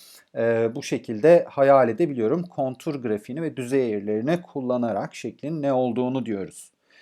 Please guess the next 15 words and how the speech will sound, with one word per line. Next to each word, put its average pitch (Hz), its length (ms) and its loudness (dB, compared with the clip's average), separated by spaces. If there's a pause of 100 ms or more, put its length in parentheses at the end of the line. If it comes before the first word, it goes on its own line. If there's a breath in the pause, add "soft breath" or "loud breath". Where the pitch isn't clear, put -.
(640 soft breath)
Şimdi, 240 280 6
e, 170 340 8
şöyle 247 380 6
bir 240 60 -6
şeyden 220 460 4
daha 202 240 4
bahsedelim. 139 760 4
Mesela 156 560 4
bu 208 260 0
şekli, 156 680 2 (1040)
şunu 156 280 -8
siliyorum, 151 720 -2
bu 120 120 -10
kontur 107 460 -8
grafiğini. 107 680 -4